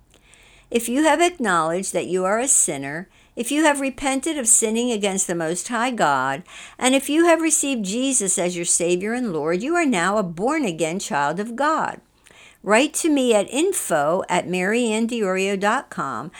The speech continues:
and request my free e-booklet titled After You're Born Again. It will help you get started in your exciting life journey with Jesus.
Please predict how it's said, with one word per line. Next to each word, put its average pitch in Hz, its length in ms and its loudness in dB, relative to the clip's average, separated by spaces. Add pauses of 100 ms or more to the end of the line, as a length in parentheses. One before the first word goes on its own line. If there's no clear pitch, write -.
(220)
and 262 220 0
request 339 720 0
my 196 160 -2
free 269 340 -6
e-booklet 180 720 -2
titled 156 540 -4
After 226 400 -2
You're 247 240 -4
Born 180 380 -4
Again. 151 540 -8 (420)
It 185 180 0
will 170 140 0
help 170 300 0
you 269 120 -4
get 330 200 -2
started 165 580 0
in 196 220 -4
your 160 160 -2
exciting 208 720 0
life 170 340 0
journey 160 340 -4
with 156 200 -6
Jesus. - 680 -6